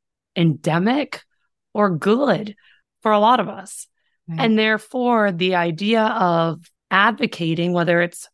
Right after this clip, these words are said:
Speaker 1: for ourselves, for our children, for people in the workplace, for marginalized communities, it often feels like we have to armor up and be somebody that we're not in order to make impact.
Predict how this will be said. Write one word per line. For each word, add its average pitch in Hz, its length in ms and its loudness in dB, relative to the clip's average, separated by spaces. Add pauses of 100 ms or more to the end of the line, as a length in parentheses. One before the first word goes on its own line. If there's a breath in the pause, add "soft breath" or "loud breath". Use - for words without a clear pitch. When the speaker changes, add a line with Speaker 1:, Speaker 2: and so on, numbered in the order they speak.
(120)
Speaker 1:
for 190 100 -2
ourselves, 202 840 0
for - 160 -2
our 165 160 -4
children, 208 800 0
for 170 440 0
people - 380 -6
in 175 60 0
the 170 80 -2
workplace, 202 640 0
for 196 140 -2
marginalized 175 680 0
communities, 208 760 -2 (280)
it 226 100 -2
often 277 420 2
feels 202 300 -2
like 185 200 0
we 175 120 0
have 175 240 -2
to - 200 -4
armor 175 400 0
up 170 320 -4 (280)
and 190 260 0
be 220 200 2
somebody 180 600 0
that 175 240 -2
we're 175 160 -2
not 170 500 -2 (100)
in 226 100 -2
order 190 280 0
to 185 60 -6
make 165 240 -2
impact. 165 640 -4